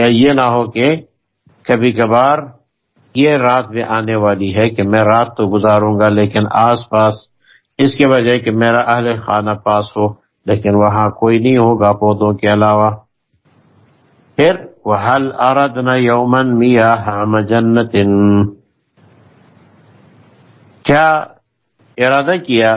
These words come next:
ایک دن، ہاں جی، مجنہ علاقے کا، میاہ کا، جہاں چشمے ہوتے تھے،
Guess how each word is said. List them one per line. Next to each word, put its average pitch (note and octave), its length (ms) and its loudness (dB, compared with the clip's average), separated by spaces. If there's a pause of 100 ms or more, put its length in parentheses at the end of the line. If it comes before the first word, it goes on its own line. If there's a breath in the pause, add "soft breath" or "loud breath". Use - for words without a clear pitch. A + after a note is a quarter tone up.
(100)
ایک G#2+ 320 -4
دن، B2 240 0 (600)
ہاں A#2+ 120 0
جی، D#3 160 2 (180)
مجنہ B2 480 0
علاقے B2 460 -2
کا، A#2+ 140 -4
میاہ A2+ 460 0
کا، G#2 260 -4
جہاں G#2 320 -2
چشمے G#2 380 -6
ہوتے G#2+ 320 0
تھے، G#2 200 0